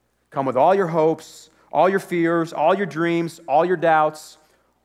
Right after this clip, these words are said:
all your scars." Jesus welcomes it all. And he welcomes you.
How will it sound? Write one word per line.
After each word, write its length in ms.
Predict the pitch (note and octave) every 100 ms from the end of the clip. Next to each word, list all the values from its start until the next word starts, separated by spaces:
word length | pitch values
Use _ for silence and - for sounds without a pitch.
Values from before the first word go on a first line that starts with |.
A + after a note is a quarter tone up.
| _ _ -
all 180 | C3
your 140 | C#3+ C#3
scars." 540 | C#3 - A#2 A2 G#2+
Jesus 420 | - C3+ B2+ B2
welcomes 680 | B2+ B2 A#2+ B2+ A2 - - - _ _
it 160 | - G2
all. 300 | F2 - _ _ _ _ _ _ _ _ _ _ _ _ _ _ _ _
And 100 | G#2+
he 40 |
welcomes 480 | A2+ B2 C3 A#2 G2+
you. 100 | -